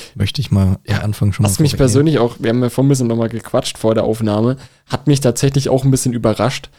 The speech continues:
Speaker 2: dass es da tatsächlich auch so ein paar, ich sag jetzt mal
Speaker 1: Perlen der
Speaker 2: äh,
Speaker 1: Tiefkühlkost gibt.
Speaker 2: Ja, ja, oh, das ist
Speaker 1: Perlen
Speaker 2: schön.
Speaker 1: des Gefrierfachs.
Speaker 2: Ja, oh, das ist ein, das ist ein schöner, schönes
Speaker 1: Ja, aber, ähm,
Speaker 2: so
Speaker 1: wir
Speaker 2: die
Speaker 1: wären ja nicht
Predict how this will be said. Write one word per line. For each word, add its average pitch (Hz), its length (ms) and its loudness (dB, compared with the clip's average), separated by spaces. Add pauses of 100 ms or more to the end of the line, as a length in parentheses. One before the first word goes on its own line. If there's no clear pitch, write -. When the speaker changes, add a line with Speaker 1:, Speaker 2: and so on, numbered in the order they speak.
(240)
Speaker 2:
dass - 220 -4
es - 80 -8
da 143 100 0
tatsächlich 131 600 -2
auch 123 120 0
so 127 100 0
ein 117 100 0
paar, 113 380 0 (300)
ich 120 140 -2
sag 117 220 0
jetzt - 180 -2
mal 117 480 0
Speaker 1:
Perlen 110 380 4
der 110 100 4
Speaker 2:
äh, - 60 0
Speaker 1:
Tiefkühlkost - 640 -2
gibt. 117 220 -4 (180)
Speaker 2:
Ja, 135 180 2
ja, 143 340 2
oh, 110 160 -2
das 139 180 2
ist - 80 0
Speaker 1:
Perlen - 160 2
Speaker 2:
schön. 127 80 4
Speaker 1:
des 123 180 0
Gefrierfachs. - 840 -2 (160)
Speaker 2:
Ja, 127 240 -4
oh, 104 240 -4
das 139 160 -4
ist 147 120 0
ein, 113 180 -4
das 147 200 -4
ist 117 140 -4
ein 113 100 -4
schöner, 107 460 -6 (540)
schönes - 580 -8
Speaker 1:
Ja, 92 220 0
aber, 107 240 4
ähm, 123 340 4 (300)
Speaker 2:
so - 160 -4
Speaker 1:
wir 113 40 -2
Speaker 2:
die 113 160 0
Speaker 1:
wären 117 220 0
ja 113 140 0
nicht 110 340 0